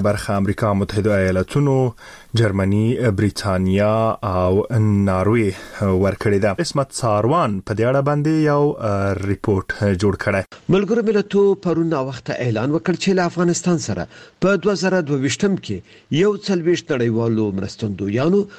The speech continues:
Speaker 2: د دوه میلیارد او څلور سوه څلوېښت میلیون ډالرو مرستې ژمنه وکړه، چې تر هغه هدف چې ملګرو ملتونو د افغانستان لپاره ټاکلی و،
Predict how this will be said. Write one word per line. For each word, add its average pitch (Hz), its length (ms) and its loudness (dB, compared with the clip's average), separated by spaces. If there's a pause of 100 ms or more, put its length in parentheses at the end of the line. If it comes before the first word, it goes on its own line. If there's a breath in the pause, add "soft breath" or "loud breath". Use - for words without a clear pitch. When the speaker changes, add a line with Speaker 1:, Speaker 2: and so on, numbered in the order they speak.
(260 loud breath)
Speaker 2:
د 190 240 2
دوه 208 240 0
میلیارد 139 520 0
او 165 40 2 (220)
څلور 170 340 2
سوه 135 320 -2
څلوېښت 110 500 -2
میلیون 110 300 0
ډالرو 95 400 -4
مرستې 123 400 -4
ژمنه 143 320 0
وکړه، - 240 -10 (460 loud breath)
چې 127 80 0 (120)
تر 107 220 -4
هغه 107 320 -4
هدف 139 340 0
چې 185 280 2
ملګرو 180 340 0
ملتونو 101 760 -10
د 190 160 0
افغانستان 190 560 0
لپاره 113 400 -6
ټاکلی 135 400 0
و، 160 160 2